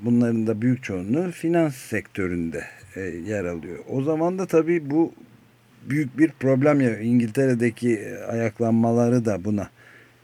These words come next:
bir ölçüde bağlamak mümkün belki. Ama özellikle de işte İspanya'dan Amerika'ya sıçrayan bu Wall Street ayaklanmaları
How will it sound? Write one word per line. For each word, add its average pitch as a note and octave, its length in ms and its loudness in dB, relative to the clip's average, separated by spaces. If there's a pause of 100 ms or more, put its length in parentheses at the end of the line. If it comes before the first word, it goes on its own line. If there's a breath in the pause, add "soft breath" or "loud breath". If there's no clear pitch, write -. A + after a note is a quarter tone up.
bir A2 220 0
ölçüde G2+ 480 -4
bağlamak F#2+ 560 -4
mümkün G2 500 -4
belki. F#2+ 460 -6 (480 loud breath)
Ama A2+ 140 -2
özellikle G#2+ 680 0
de A#2 100 -2
işte F2+ 320 -8
İspanya'dan F#2 920 -6 (800)
Amerika'ya G#2+ 520 -6
sıçrayan A2 720 -2
bu A2+ 40 0
Wall A2+ 400 2
Street G2 400 -12
ayaklanmaları F#2 960 -6